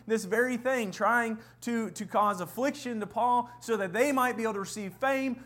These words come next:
they might be able to, be able to receive glory. Paul notes these men. He says, "That's not what I'm doing. I preach so as to please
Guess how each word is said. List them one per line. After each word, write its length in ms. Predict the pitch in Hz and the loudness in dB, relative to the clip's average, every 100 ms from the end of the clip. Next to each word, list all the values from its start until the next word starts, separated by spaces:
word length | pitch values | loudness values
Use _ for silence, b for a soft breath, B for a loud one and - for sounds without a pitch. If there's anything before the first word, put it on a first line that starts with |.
| - | -2
they 220 | 208 269 | 4 4
might 260 | 262 233 220 | 4 2 2
be 80 | |
able 200 | 214 196 | -2 -2
to, 60 | 180 | -6
be 180 | 180 214 | -6 -2
able 120 | 208 | -2
to 80 | 185 | -2
receive 360 | 170 196 185 | -4 -6 -8
glory. 440 | 151 214 269 269 262 B - | -4 -2 0 0 -4 B -2
Paul 240 | 247 247 | 4 4
notes 340 | 226 240 339 - | 6 4 2 -2
these 240 | 196 170 | -6 -6
men. 420 | 160 156 165 226 262 - - - - - _ - | -4 -4 -4 -6 -10 -18 -20 -20 -20 -20 _ -4
He 120 | 226 | -2
says, 180 | 247 196 | 0 2
"That's 220 | 247 285 | 2 2
not 180 | 269 247 | 0 2
what 100 | 233 | 2
I'm 160 | 233 | 2
doing. 300 | 226 277 285 - - b b b b | 0 -6 -8 -16 -20 b b b b
I 320 | 208 247 277 302 | 6 8 8 6
preach 580 | - 240 240 196 - b | 0 -2 -2 -4 -10 b
so 220 | - 240 214 | 2 4 6
as 240 | 220 220 | 6 4
to 80 | 220 | -2
please 480 | - 233 240 240 | -4 -2 0 -2